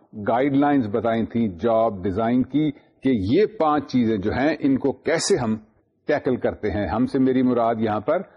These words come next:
آرگنائزیشنل سائیکالوجسٹس ہیں۔ چلیے اب اس سے آگے چلتے ہیں،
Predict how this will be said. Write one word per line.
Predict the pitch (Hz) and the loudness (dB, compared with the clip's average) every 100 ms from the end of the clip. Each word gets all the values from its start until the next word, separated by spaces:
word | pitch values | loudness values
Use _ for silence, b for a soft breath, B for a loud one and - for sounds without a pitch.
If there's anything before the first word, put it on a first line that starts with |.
| b _ | b _
آرگنائزیشنل | 101 104 107 110 90 110 92 117 | 0 0 0 -2 0 -2 -2 -4
سائیکالوجسٹس | 107 110 92 110 104 92 95 - - | -4 -4 -4 -2 -2 -2 -6 -8 -16
ہیں۔ | 78 - _ _ _ _ _ | -14 -16 _ _ _ _ _
چلیے | 147 135 135 | 0 2 2
اب | 127 | 0
اس | - | 0
سے | 127 | 0
آگے | 113 127 | 0 0
چلتے | 143 127 156 | 0 0 0
ہیں، | 139 156 | 0 0